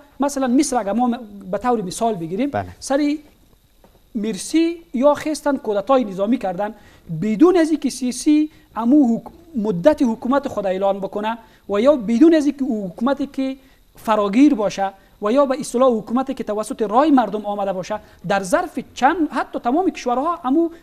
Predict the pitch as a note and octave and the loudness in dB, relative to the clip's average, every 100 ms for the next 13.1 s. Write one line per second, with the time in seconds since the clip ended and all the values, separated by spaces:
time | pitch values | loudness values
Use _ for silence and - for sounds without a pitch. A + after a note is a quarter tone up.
0 | - G3+ G3 C#4 E4 C#4+ B3 - E4 D#4+ | -8 -8 -2 -2 -2 -4 -6 -4 -4 -2
1 | E4 G4+ C#3+ - _ - F#3+ C4 A3+ A3 | -2 -2 -8 -16 _ -10 -2 0 -2 -4
2 | B3+ G3+ F3+ - A#3+ B3 - D4+ D4 C#4+ | -6 -6 -8 -6 -6 -6 -4 -4 -4 -8
3 | G#3+ A3+ A3 - - F3+ G3 F#3+ A#3+ A3 | -4 -4 -4 -10 -14 -4 -4 -2 -2 -2
4 | G3+ A3 B3 - G3 A3+ A3+ G3+ F#3 F#3+ | -4 -2 -2 -2 -4 -2 -4 -4 -6 -6
5 | C#3+ A3 G#3+ G#3+ F#3+ F3 F3 F#3+ B3 B3 | -6 -8 -10 -10 -8 -8 -8 -4 -2 -2
6 | - C4+ A3 G#3+ - G3+ - - A3 - | -6 -8 -6 -6 -6 -8 -10 -8 -4 -4
7 | C4+ A3 F#3 F3+ D#3+ - D4 D4+ C#4 C4 | -2 -4 -4 -6 -6 2 4 4 0 -6
8 | B3+ F#3 D3+ E3+ F3+ F#3+ C4+ A#3+ F#3+ F3 | -4 -6 -8 -8 -6 -2 -2 -2 -4 -10
9 | G3 E4 D4 A3 B3+ C4+ B3+ C4+ - - | -6 -4 -4 -6 -2 -2 -2 -6 -10 -6
10 | F#3+ F#3+ G3+ C4 C#4 - - F3+ C4+ B3 | -4 -2 0 2 2 -2 -6 2 4 4
11 | - F#3 F3+ A3 - - _ G3 G3 F#3 | 0 -2 0 -4 -4 -20 _ -2 -2 -2
12 | F3 - E4+ C#4 G#3 F3 D#3+ D4 D4+ A#3 | -12 -18 -14 -10 -6 -6 2 4 4 0